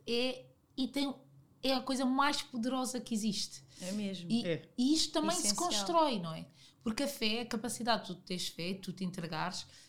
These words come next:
Speaker 1: Eu, há pouco tempo, li uma, uma coisa que me tocou imenso, que é, hum, quando fazi-, fazíamos as peregrinações, perguntavam: "Tá bem, então agora eu chego aqui à peregrinação e faço o quê?" E ele, ele assim: "Olha, tu tens de te entregar a Nossa Senhora como tu te entregas ao sono."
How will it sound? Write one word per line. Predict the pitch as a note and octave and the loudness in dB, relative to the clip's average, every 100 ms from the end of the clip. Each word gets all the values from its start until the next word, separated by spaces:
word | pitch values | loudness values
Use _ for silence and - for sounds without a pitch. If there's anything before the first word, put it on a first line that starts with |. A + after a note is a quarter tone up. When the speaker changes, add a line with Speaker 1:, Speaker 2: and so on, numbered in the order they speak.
| _ - | _ -2
Speaker 1:
Eu, | F#3+ G3 F#3+ - | 0 0 -2 0
há | F#3+ | -2
pouco | F#3+ G3 - | -2 -6 -6
tempo, | F#3 F#3+ F#3+ G3 - - - _ - | -2 -2 -2 -8 -12 -20 -20 _ -8
li | F#3+ G3 | -2 0
uma, | F#3+ F#3 F3 E3+ - | 0 0 -2 -6 -8
uma | F3+ F3 | -8 -6
coisa | F#3+ F#3+ | -4 -4
que | G3 | -2
me | G3 | -2
tocou | F#3+ F#3+ | -2 -2
imenso, | F#3 F#3 F3+ F#3 F#3 - | -2 0 -2 -4 -6 -8
que | F#3+ E3+ | -8 -6
é, | E3 | -6
hum, | E3 D#3+ D#3+ - - - - | -6 -8 -10 -16 -20 -12 -4
quando | F#3+ F#3 | -2 -2
fazi-, | F3+ G3 F3 | -2 -2 -4
fazíamos | F#3+ F#3+ F#3+ | -2 0 0
as | F#3 | -2
peregrinações, | F#3+ F3 F#3 G3+ G3 | -4 -4 -2 -2 -4
perguntavam: | - F#3+ F#3 F#3 D#3+ D#3 C#3 - - - - | -4 -4 -2 -2 -2 -4 -8 -12 -20 -20 -10
"Tá | - | -4
bem, | B3 G3 | 2 2
então | F#3+ B3+ | 2 0
agora | B3 | 0
eu | A#3+ | 0
chego | B3+ A#3 | 0 0
aqui | A#3 | 0
à | A3 | 0
peregrinação | G#3 G3 G3+ G3 A3 A#3+ | 0 0 0 0 0 0
e | |
faço | A#3+ A3 - | 0 -4 -4
o | G3 | -6
quê?" | D#3+ D3 - _ - _ _ - | -6 -8 -10 _ -20 _ _ -6
E | G3 F#3+ | -2 0
ele, | F3 F3 - | 0 -2 -4
ele | F3 | -2
assim: | F#3 F#3 - | -2 -4 -8
"Olha, | - D3 - | -8 -8 -10
tu | - F#3 | -12 -4
tens | A#3+ A#3+ | 0 0
de | - | 0
te | |
entregar | A3+ A3 G3+ F#3+ E3+ | -2 -2 -2 0 0
a | F3+ | -2
Nossa | F#3+ F#3+ - | -2 -4 -6
Senhora | - F#3 F#3 | -4 -2 -2
como | F#3+ G#3 | -2 -4
tu | F#3+ | -4
te | G#3 G#3 | -4 -4
entregas | G3 G3+ G3 G3 | -2 -2 -2 -2
ao | G3 | -2
sono." | - F#3 D#3+ | -2 -2 -4